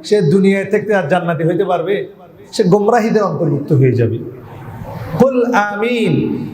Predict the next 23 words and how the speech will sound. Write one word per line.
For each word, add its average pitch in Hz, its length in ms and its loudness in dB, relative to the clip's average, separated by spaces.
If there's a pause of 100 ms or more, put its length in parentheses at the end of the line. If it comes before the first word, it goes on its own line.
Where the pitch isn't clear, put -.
(360)
মুহাম্মদ 202 580 2
তুমি 214 220 2
আল্লাহর 180 340 0
কাছে 185 240 0
দোয়া 170 260 0
করো 180 380 -4
আমিন 156 440 -4
বলে। 127 280 -2 (560)
আল্লাহ 196 240 2
রাসূল 208 280 2
বলছেন, 196 380 2
ফাকুলতু 214 840 0
আমিন, 156 920 -2 (280)
আমি 220 220 2
মুহাম্মদ 202 400 2
সাল্লাল্লাহু - 20 2
আলাইহি 202 120 -2
ওয়াসাল্লাম 180 360 -2
সেদিন 180 360 -2
আল্লাহকে 170 380 -2
বলেছিলাম, 165 560 -2
ইস্তাজিব, 185 600 -2 (420)
আল্লাহ 196 360 4